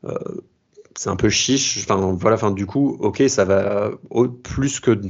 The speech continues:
en fait, s'ils avaient tout mis d'un coup, on y aurait peut-être plus joué sur le long terme, euh, là, dans les semaines qui viennent.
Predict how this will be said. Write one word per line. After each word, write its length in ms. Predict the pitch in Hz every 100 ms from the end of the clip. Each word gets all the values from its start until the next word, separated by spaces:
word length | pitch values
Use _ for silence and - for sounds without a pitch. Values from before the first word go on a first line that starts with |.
| - - -
en 60 | -
fait, 160 | 113
s'ils 180 | - 110
avaient 180 | 98 98
tout 120 | 131
mis 160 | 127 117
d'un 160 | 110
coup, 380 | - 147 147 -
on 140 | 107 98
y 80 |
aurait 140 | 101 101
peut-être 200 | 113 -
plus 200 | - 131
joué 280 | 110 113 120
sur 260 | - 120
le 100 | 107
long 160 | 104 110
terme, 360 | 127 120 113 104 - - - _ -
euh, 1200 | 92 92 92 95 92 92 95 101 104 104 98 95
là, 320 | 92 101 107
dans 140 | 95
les 120 | 92 92
semaines 280 | - 98
qui 180 | 98 90
viennent. 340 | 95 113 139